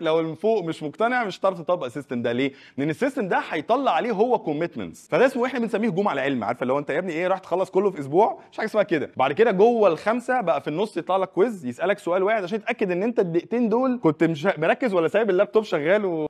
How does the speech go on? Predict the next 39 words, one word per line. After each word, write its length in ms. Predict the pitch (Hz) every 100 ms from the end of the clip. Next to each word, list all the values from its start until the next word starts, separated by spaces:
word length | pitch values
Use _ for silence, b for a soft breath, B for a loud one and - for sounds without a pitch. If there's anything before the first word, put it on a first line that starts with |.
| 139
performance 340 | 180 214 202
management 440 | 202 208 190 175
مش 160 | 156 127
مربوط 300 | 147 143 202
بريورد، 460 | 175 156 165 226 170
ملوش 180 | 160
اي 80 | 139
لازمه. 200 | 113 87 - 113
performance 580 | 107 202 262 320 294 143
is 120 | 135
فلوس. 440 | 151 127 - - -
انت 100 | 160
ممكن 200 | 190 180
تكون 160 | 196
اشطر 240 | - - 202
حد 200 | 208 196
في 60 |
الدنيا 260 | 165 180 190
في 60 | 147
الحته 280 | 175 170
دي، 140 | 143 127
بس 160 | 117
خلاص 280 | - 135 208
البوكس 500 | 135 127 190 - -
بقى 340 | 127 127 135 - _
ضيق 340 | 127 190 220 -
قوي 180 | 180 170
عليك، 280 | 139 170
صعبنا 460 | - 131 151 202 175
قوي 280 | 180 233 254 b b
ان 60 | 123
انت 140 | 156
ما 120 | 165
فيش 120 | 131 -
حاجه 140 | 185
اسمها 180 | 185 185
تابلود 300 | 151 160 165
سي 120 | 135
في 220 | 131 107